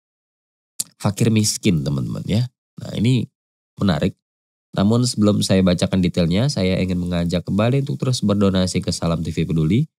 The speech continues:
agar kami bisa terus beroperasional untuk menyampaikan pesan-pesan kebaikan.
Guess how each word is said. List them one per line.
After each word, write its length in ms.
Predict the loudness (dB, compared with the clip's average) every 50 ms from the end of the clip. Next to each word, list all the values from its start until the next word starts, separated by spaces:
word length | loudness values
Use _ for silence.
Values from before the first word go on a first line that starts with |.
| _ _ _ _ _ _ _ -4
agar 320 | -2 0 2 2 2 2
kami 320 | 0 0 0 2 2 2
bisa 240 | 2 0 0 -2 -2
terus 240 | -2 -4 -4 -4 -4
beroperasional 640 | -2 -4 -2 -2 -4 -6 -4 -2 -2 0 0 0 -2
untuk 160 | -4 -6 -4
menyampaikan 480 | -2 -2 -2 -2 -2 -2 -4 -2 -4 -6
pesan-pesan 400 | -6 -6 -8 -8 -6 -6 -4 -2
kebaikan. 400 | 0 -2 -2 0 -2 -2 -2